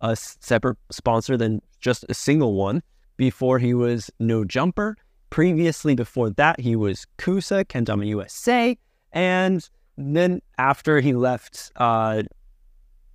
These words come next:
New, New, New Jumper? Man, getting them all mixed up. No Jumper, Sue Lab. And of course, he's playing Kens too, but Sue's pretty much only sending him Tamas, and if that's what he's jamming, hey, why not?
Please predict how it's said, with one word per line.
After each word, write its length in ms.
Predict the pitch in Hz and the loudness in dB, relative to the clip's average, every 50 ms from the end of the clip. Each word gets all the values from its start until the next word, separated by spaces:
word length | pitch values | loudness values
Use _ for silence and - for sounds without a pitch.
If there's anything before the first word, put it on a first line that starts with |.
| _ _ - - | _ _ -10 -6
New, 460 | 117 110 113 120 139 175 208 208 208 | -6 -4 -2 -2 0 0 0 -2 -2
New, 320 | 190 156 170 208 202 208 - | -4 -2 -2 -2 -2 -4 -4
New 240 | - 110 113 123 139 | -6 -2 0 0 2
Jumper? 400 | 143 180 180 185 - 208 247 208 - _ - | 2 2 2 2 2 0 -2 -2 -4 _ -4
Man, 320 | 107 113 110 101 95 90 - - | -2 -2 0 -2 -4 -6 -8 -6
getting 220 | 107 127 143 127 123 | 0 2 2 2 2
them 140 | 120 117 117 | 2 2 2
all 100 | 120 117 | 0 0
mixed 260 | 107 104 - - - | -2 -2 -4 -4 -6
up. 120 | 104 82 | -6 -2
No 240 | 104 131 175 233 247 | 0 2 4 4 2
Jumper, 440 | 170 160 123 110 98 110 110 113 - - _ _ _ _ _ _ _ - - - _ _ _ _ | 2 0 -2 0 -2 -2 -4 -4 -6 -10 _ _ _ _ _ _ _ -20 -20 -20 _ _ _ _
Sue 280 | - - - 156 170 156 | -18 -6 -2 0 2 2
Lab. 400 | 135 120 107 101 101 101 101 - _ _ _ _ _ - - _ - - _ _ _ - | 2 2 2 2 0 -2 -4 -8 _ _ _ _ _ -20 -20 _ -20 -20 _ _ _ 2
And 100 | 202 214 | 2 4
of 100 | 240 - | 4 2
course, 220 | - 247 208 180 - | 2 0 0 0 0
he's 100 | 208 - | -4 -4
playing 300 | - - 220 202 180 151 | 0 0 2 2 0 2
Kens 280 | - 190 170 151 - | 2 2 2 2 -2
too, 160 | - - 202 156 | -2 -2 0 0
but 160 | 135 120 107 | 0 -2 -4
Sue's 300 | - - 160 156 135 - | -2 0 0 0 0 -2
pretty 180 | - 156 147 | -4 -4 -2
much 220 | 143 139 131 - - - | -2 -2 -4 -6 -8 -6
only 180 | 139 143 143 135 | -4 -4 -2 -2
sending 240 | - 147 135 123 | -2 -2 0 0
him 120 | 110 104 104 | 0 -2 -4
Tamas, 400 | - - 147 143 123 107 101 110 | -2 -2 0 0 0 0 0 -2
and 180 | 110 107 107 | -2 -2 -4
if 60 | 95 - | -4 -4
that's 180 | - 120 117 - | -6 -6 -6 -4
what 120 | 127 120 - | -8 -8 -6
he's 220 | 123 127 110 101 | -4 -6 -6 -2
jamming, 420 | 107 135 151 196 196 170 170 180 - - _ _ _ | 0 0 2 2 2 2 2 0 -2 -4 _ _ _
hey, 180 | - 208 202 175 | 0 2 2 2
why 240 | 143 151 147 147 | 2 2 2 2
not? 300 | 156 175 202 185 151 - | 2 4 4 2 2 0